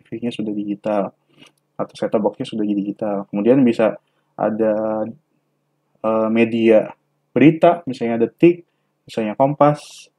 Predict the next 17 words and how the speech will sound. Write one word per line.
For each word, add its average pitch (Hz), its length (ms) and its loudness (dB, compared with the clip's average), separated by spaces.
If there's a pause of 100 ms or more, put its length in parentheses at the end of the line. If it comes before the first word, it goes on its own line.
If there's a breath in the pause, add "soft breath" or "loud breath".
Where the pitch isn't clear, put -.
(160)
Nah, 104 160 -6
itu 127 80 -2
kita 123 240 4
bisa 110 240 -4
sematkan, 120 800 -2
kita - 160 -6
bisa 113 240 -4
masukkan 110 400 -4
di 110 240 -2
de-, 110 320 -2 (400 soft breath)
decoder 107 640 -4
set-top - 320 -4
box 123 240 2
atau 123 320 -2 (480)
receiver 117 480 2
si 131 160 -6 (560)
pengguna. 104 400 -8